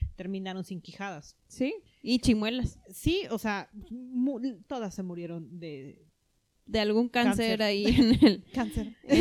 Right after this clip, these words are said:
Speaker 2: en
Speaker 1: Este,
Speaker 2: la boca.
Speaker 1: porque el, el rodio tiene, el radio tiene este problema, e-, es
Speaker 2: Sí.
Speaker 1: muy radioactivo, y no sabíamos, y los Curie dijeron, "Ay, no es cierto, si funciona para curar el cáncer, no puede dar cáncer,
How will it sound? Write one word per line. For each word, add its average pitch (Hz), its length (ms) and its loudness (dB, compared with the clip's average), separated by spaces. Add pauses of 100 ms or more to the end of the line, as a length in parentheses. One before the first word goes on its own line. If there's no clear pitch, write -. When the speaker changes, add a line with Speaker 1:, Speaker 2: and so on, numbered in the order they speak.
Speaker 2:
en 226 60 -6
Speaker 1:
Este, 240 200 4
Speaker 2:
la 269 140 8
boca. 233 480 6 (560)
Speaker 1:
porque 269 220 -2 (140)
el, 220 180 -2
el 220 160 0
rodio 220 380 0
tiene, 196 480 -4
el 202 180 -4
radio 226 320 -2
tiene 185 300 -8
este 175 200 -12
problema, 156 560 -8
e-, - 140 -12
es - 60 -10
Speaker 2:
Sí. 190 160 -2
Speaker 1:
muy 202 160 2
radioactivo, 214 580 -2 (320)
y 247 140 -2
no 277 160 2
sabíamos, 269 680 -4
y 254 120 -4
los 233 220 -2
Curie 247 280 -2
dijeron, 254 480 -2 (220)
"Ay, 196 140 -8
no 247 100 -6
es 262 120 -6
cierto, 277 380 -12 (300)
si 226 160 -4
funciona 233 480 0
para 220 320 -6
curar 233 260 2
el 240 80 2
cáncer, 214 540 2
no 202 300 -6
puede 208 340 -2
dar 196 200 -4
cáncer, - 320 -4